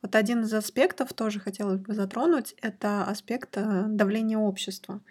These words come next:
И какие-то стереотипы, существующие в обществе, что вот праздник,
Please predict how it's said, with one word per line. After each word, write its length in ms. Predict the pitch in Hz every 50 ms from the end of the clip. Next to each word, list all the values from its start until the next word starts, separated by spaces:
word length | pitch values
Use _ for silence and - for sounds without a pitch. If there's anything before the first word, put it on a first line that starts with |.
| - - - - - - _ -
И 240 | 196 208 196 196
какие-то 360 | 190 - 202 - 240 202 - 202
стереотипы, 540 | - - 202 214 196 196 196 - - - 311
существующие 800 | - - 220 - - 190 - - 233 226 214 196 196 - - 208
в 80 | 196 214
обществе, 520 | 214 277 - - - 254 - - - 208 208
что 260 | - - - - 185
вот 200 | 202 196 185 190 -
праздник, 460 | 196 202 240 277 277 254 240 -